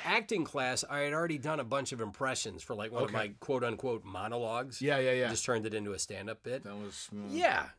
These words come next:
Speaker 1: So I kinda did the same thing, and it did really well. And then I started doing it occasionally with these guys.
Speaker 2: So you were doing impressions-based, not impressions-based stuff, but, like, that was your way
Speaker 1: It was
Speaker 2: in
Speaker 1: very
Speaker 2: as,
Speaker 1: heavy,
Speaker 2: as
Speaker 1: yeah.
Speaker 2: Yeah,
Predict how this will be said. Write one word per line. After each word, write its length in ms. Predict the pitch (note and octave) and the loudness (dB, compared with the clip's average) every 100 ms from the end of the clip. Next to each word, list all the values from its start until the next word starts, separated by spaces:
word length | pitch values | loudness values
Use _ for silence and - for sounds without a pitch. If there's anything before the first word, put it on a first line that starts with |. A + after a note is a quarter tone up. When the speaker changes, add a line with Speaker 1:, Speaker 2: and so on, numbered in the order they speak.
| - | 0
Speaker 1:
So 160 | - | 4
I 60 | G#3+ | 4
kinda 280 | F3 B3 G#3 | 4 2 4
did 140 | G#3+ | 2
the 80 | F#3+ | 4
same 320 | - F#3 F3+ | 6 6 4
thing, 340 | - D#3 D#3+ D#3+ | 0 -2 0 0
and 80 | C#3+ | -2
it 60 | |
did 160 | A#2+ C3 | -4 -2
really 240 | C3 B2+ | -2 -2
well. 400 | G#2+ G#2 G#2+ G#2+ | 0 0 0 0
And 100 | G2+ | 0
then 220 | G#2+ A2 - | 0 -2 -4
I 120 | G#2 | -6
started 420 | - B2 B2 A2 | 0 2 2 0
doing 300 | A#2+ B2+ B2+ | 0 2 0
it 80 | A#2 | -2
occasionally 580 | A2 A2+ A2 G#2 A2 G#2 | -4 -4 -4 -2 -2 -2
with 220 | G#2 - | -4 -6
these 200 | A2 G2 | -10 -6
guys. 640 | A2 A2 G2+ G2 G2 - _ | -2 0 0 -2 -4 -6 _
Speaker 2:
So 200 | - E3 | -6 0
you 140 | G#3+ | 2
were 40 | B3 | 2
doing 380 | G3+ G#3+ F3+ E3+ D#3 C3+ G3 G3+ - | 4 4 2 0 -2 2 4 4 4
impressions-based, 720 | G#3 E3+ C#3+ F#3 F3 E3+ - | 2 2 4 6 6 4 6
not 220 | G3 - | 6 6
impressions-based 880 | D#3 C3 E3 - D3 A#2+ D3+ C#3 C3 | 2 6 6 6 2 0 4 4 4
stuff, 420 | - - D#3+ C3 - | 2 10 10 10 4
but, 140 | C3+ | 4
like, 180 | C#3+ A#2+ | 4 6
that 160 | D#3+ | 6
was 200 | C#3+ A#2+ | 6 4
your 120 | C#3+ C3+ | 4 4
way 280 | B2+ B2+ A#2+ | 6 6 6
Speaker 1:
It 20 | |
was 80 | A#2+ | 4
Speaker 2:
in 60 | A#2 | 4
Speaker 1:
very 280 | C3+ C3+ A2+ | 6 6 4
Speaker 2:
as, 40 | |
Speaker 1:
heavy, 180 | A2+ B2 | 4 4
Speaker 2:
as 140 | A#2 | 4
Speaker 1:
yeah. 240 | C3+ G#2 D#2 | 4 2 -2
Speaker 2:
Yeah, 160 | C3 | 4